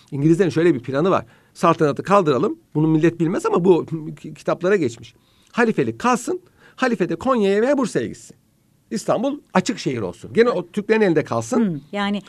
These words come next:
Speaker 2: yönetim olarak Türklerde
Speaker 1: Ha, gö-,
Speaker 2: görünsün
Speaker 1: görülsün.
Speaker 2: ama açık şehir
Speaker 1: Açık
Speaker 2: olsun.
Speaker 1: şehir olsun.
Speaker 2: Ne demek
Speaker 1: Boğazlar.
Speaker 2: açık şehir? Evet, boğazlar rahat kullanılsın.
Speaker 1: Siz, sizin sınırlarınız içinde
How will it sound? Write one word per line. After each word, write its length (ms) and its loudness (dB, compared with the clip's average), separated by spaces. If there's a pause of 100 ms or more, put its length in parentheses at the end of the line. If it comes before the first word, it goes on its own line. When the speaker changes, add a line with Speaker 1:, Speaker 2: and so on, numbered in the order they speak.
(180)
Speaker 2:
yönetim 380 0
olarak 360 -2
Türklerde 500 -2
Speaker 1:
Ha, 60 -2
gö-, 40 -4
Speaker 2:
görünsün 540 2
Speaker 1:
görülsün. 260 8
Speaker 2:
ama 180 0
açık 280 -8
şehir 160 0
Speaker 1:
Açık 160 4
Speaker 2:
olsun. 100 0
Speaker 1:
şehir 180 4
olsun. 260 0
Speaker 2:
Ne 80 2
demek 180 4
Speaker 1:
Boğazlar. 300 6
Speaker 2:
açık 60 -2
şehir? 400 0
Evet, 280 0
boğazlar 460 -2
rahat 260 -6
kullanılsın. 380 -4
Speaker 1:
Siz, 440 -8 (160)
sizin 260 0
sınırlarınız 520 4
içinde 400 -2